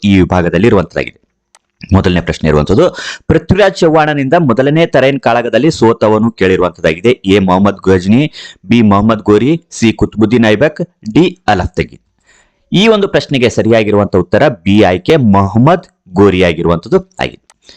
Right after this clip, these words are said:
ಇನ್ನು ಎರಡನೇ ಪ್ರಶ್ನೆ ಇರುವಂತದ್ದು, ಗಣತಂತ್ರ ವ್ಯವಸ್ಥೆ ಎಂದರೆ ಎ ದೇಶದ ಮುಖ್ಯಸ್ಥನನ್ನು ಚುನಾವಣೆ ಮೂಲಕ ಆಯ್ಕೆ ಮಾಡುವುದು, ಬಿ ದೇಶದ ಮುಖ್ಯಸ್ಥನನ್ನು ಅನುವಂಶೀಯವಾಗಿ ಆಯ್ಕೆ ಮಾಡುವುದು, ಸಿ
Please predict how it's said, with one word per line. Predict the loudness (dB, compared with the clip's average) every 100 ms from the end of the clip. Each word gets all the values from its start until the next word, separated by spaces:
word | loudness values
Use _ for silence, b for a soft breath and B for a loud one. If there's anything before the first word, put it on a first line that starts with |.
| B B B
ಇನ್ನು | -2 0 -2 -8 _ _ _ -2
ಎರಡನೇ | 0 0 0
ಪ್ರಶ್ನೆ | -4 -4 -2
ಇರುವಂತದ್ದು, | 0 0 0 0 0 -4 _ _ _ -4
ಗಣತಂತ್ರ | -2 0 0 0 -2 0 2
ವ್ಯವಸ್ಥೆ | 2 2 0 0
ಎಂದರೆ | 2 0 2 2 0 -4 _ _ _ _ _ 0
ಎ | 2 4 4 0 -10 _ _ -2
ದೇಶದ | 0 0 0
ಮುಖ್ಯಸ್ಥನನ್ನು | -2 -2 -2 -2 0 -2 0 0
ಚುನಾವಣೆ | 0 0 0 0
ಮೂಲಕ | -2 -2 -2
ಆಯ್ಕೆ | -2 -2 -4
ಮಾಡುವುದು, | -2 0 2 2 0 _
ಬಿ | -2 2 2
ದೇಶದ | 2 0 0
ಮುಖ್ಯಸ್ಥನನ್ನು | 0 0 -2 -2 0 0 0
ಅನುವಂಶೀಯವಾಗಿ | 0 2 2 0 2 2 2 0 -4 -6 _ _ _ -4
ಆಯ್ಕೆ | -2 0 0
ಮಾಡುವುದು, | 0 0 2 0 -2 _
ಸಿ | -10 0